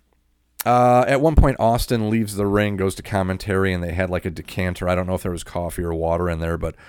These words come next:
Austin takes a big gulp of it, throws the rest of it at Vince.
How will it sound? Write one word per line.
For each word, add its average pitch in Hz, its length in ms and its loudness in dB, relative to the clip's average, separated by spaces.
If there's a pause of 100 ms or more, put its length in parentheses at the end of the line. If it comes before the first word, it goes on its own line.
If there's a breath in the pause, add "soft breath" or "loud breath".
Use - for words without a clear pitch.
(120)
Austin - 320 -4
takes 85 220 -4
a 87 60 -8
big 82 200 0
gulp 113 240 -2
of 104 140 2
it, 92 100 -6
throws 90 280 -4
the 82 100 -8
rest 85 260 -6
of 85 80 -6
it 82 120 -6
at 73 100 -10
Vince. 104 440 -6